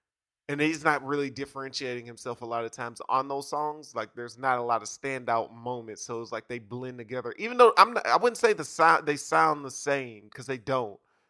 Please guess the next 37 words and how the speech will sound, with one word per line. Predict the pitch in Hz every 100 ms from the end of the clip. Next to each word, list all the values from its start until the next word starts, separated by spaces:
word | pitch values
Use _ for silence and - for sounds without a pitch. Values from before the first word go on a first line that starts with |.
| -
It's | 143
just | 208 -
kinda | 160
like | 139 120 113 120
blah | 135 127 110 104 _ _ _ _ _ _ _ -
at | 135
a | 131
certain | 139 123
point. | 127 123
Like, | 123
I | 135
just | 135 139
hit | 127
a |
blah | 104 123 117 98 104 _ _ _ _
'cause, | 131 127
like, | 131 _ _ _ _ _ _ _ -
I'm | 127 123
nothing, | 131 131 135
nothing's | 139 151 143 113
being | 127 117
said. | - 143 123 98 82 _ _ _ _ _ _ _ _ _ _ _ _ _ -
And | 139 131 127 120 117 - -
the | 135 170
energy's | 180 156 131 135
not | 135 120 - -
way | 123 135 147 143 123
up | 107 -
a | 120
lot | 123 117
of | 110
the | 107
time. | 107 107 104 101 110 _ _ _ _ _ -
And | 120
the | 120
beats | 123 160 -
don't | 135 123